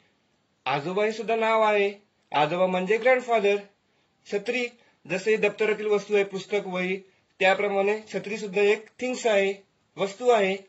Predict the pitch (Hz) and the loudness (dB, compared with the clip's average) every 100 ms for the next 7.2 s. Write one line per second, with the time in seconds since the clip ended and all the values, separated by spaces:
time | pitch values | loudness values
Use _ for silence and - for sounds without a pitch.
0 | _ _ _ - 175 196 190 185 196 - | _ _ _ -8 0 2 6 4 2 -8
1 | _ _ - 175 185 185 190 254 - _ | _ _ -2 0 2 2 0 0 -6 _
2 | 139 139 160 156 180 240 - _ _ - | -2 -2 -2 2 2 0 -8 _ _ -2
3 | 160 160 160 160 160 208 - _ _ _ | 0 0 -6 -4 -4 -4 -6 _ _ _
4 | 151 165 214 - _ _ _ 131 131 131 | -6 -2 -2 -2 _ _ _ -6 -4 -2
5 | 170 233 - _ _ 135 139 156 120 - | -2 -4 -16 _ _ -8 -2 -2 -2 -6
6 | _ _ _ _ 220 233 262 247 226 254 | _ _ _ _ -4 2 2 2 2 2
7 | 285 | 0